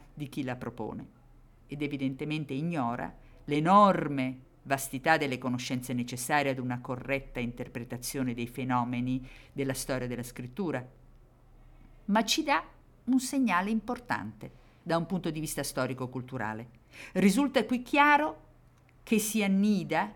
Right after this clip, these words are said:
in tale atteggiamento proprio la ragione prima di voler provvedere a quella potatura dell'albero delle scienze cui prima ci si riferiva. Eliminata la paleografia,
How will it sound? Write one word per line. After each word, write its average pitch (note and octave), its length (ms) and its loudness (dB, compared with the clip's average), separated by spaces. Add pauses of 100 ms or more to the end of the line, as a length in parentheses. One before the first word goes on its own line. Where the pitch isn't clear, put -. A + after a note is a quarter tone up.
(220)
in D3 200 -4
tale F3+ 280 10
atteggiamento B2+ 960 -4 (720)
proprio D#4 500 6
la A#3+ 140 6
ragione A#3+ 460 4
prima G3+ 540 0 (720)
di D#3 220 0
voler G3 460 4
provvedere F#3+ 680 -2
a F3+ 80 -4
quella F3+ 340 -2
potatura G3 920 -2
dell'albero G#3 560 0
delle G3+ 200 -4
scienze - 540 -6
cui A#3 200 -4
prima - 340 -8 (160)
ci - 140 -12
si C#3 160 -8
riferiva. B2 480 -10 (1500)
Eliminata E3+ 600 4
la C#3+ 140 6
paleografia, B3 720 0